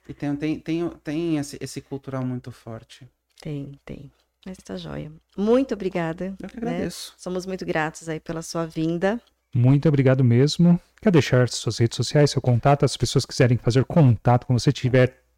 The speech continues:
Speaker 3: todo esse conhecimento aí?
Speaker 2: Onde que são seus consultórios? Onde você atende?
Speaker 1: Eu atendo uma clínica no Brooklyn, na Clínica Icare. Eu atendo, eu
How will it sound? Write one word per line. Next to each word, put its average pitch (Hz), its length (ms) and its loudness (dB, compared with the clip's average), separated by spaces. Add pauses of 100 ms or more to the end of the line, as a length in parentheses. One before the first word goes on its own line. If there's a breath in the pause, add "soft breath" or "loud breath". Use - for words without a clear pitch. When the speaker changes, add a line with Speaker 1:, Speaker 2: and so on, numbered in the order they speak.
Speaker 3:
todo 175 180 6
esse - 120 0
conhecimento 123 720 2
aí? 120 320 0
Speaker 2:
Onde 185 180 -2
que - 60 -14
são 180 80 -8
seus 175 160 -8
consultórios? 170 880 0
Onde 170 160 -8
você 160 200 -10
atende? 180 600 -6
Speaker 1:
Eu 147 160 -2
atendo 147 300 -2
uma 139 140 -2
clínica 131 340 -8
no 117 100 -8
Brooklyn, 117 340 -8
na 117 100 -4
Clínica 110 280 -10
Icare. 107 480 -4
Eu 107 140 -16 (100)
atendo, 107 320 -10
eu 107 300 -10